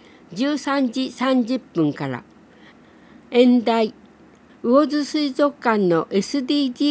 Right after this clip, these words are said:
ーズから考える身近なエスディージーズ。講師、魚津市水族博物館アドバイザー、前館長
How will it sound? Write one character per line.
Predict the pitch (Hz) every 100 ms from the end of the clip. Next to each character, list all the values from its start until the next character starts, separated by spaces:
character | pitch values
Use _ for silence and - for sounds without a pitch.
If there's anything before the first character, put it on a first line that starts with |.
| 285 202
ー |
ズ | 208
か | - 190
ら | 175
考 | - 214 220 214
え | 202 185
る | 151 151 - - -
身 | 180
近 | 185 262 254
な | 247 247 -
エ | -
ス | - 247 233
デ | 214
ィ | 240 202
ー |
ジ | 170 220 180 127
ー | -
ズ。 | 147 - - - - - - - - - -
講 | - 247 247
師、 | - 156 - - - - - - - - _ -
魚 | 208 277 254
津 | 214
市 | - 240 185 -
水 | - 277 254
族 | 277 269
博 | 226 233 -
物 | 233 247 -
館 | 220 156 - -
ア | 190
ド | 240
バ | 240 254
イ | 202
ザ | 131 156 131 - - - - - - -
ー、 | 190
前 | 277 269
館 | - 254 247 220
長 | - 185 143